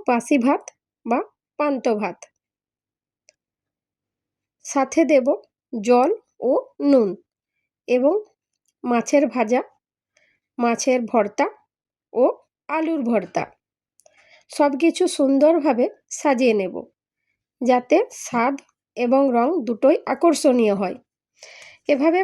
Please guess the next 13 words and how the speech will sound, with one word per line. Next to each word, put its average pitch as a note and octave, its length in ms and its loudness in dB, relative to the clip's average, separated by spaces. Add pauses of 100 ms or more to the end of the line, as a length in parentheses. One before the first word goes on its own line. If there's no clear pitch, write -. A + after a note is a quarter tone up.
(120)
পান্ত C4 360 -2 (480)
ভাতের B3 400 0
সঙ্গে C#4 220 2 (120)
মাছের A#3 340 0
ভর্তা, A#3 400 0 (1120)
মাছের B3+ 360 0
ভাজা A#3 340 -2 (160)
এবং C4 220 2 (160)
আলুর C4 340 2
ভর্তা A#3+ 340 0
মিলিয়ে A#3+ 380 2
খাওয়ায় B3 380 -2
একটি B3+ 260 -2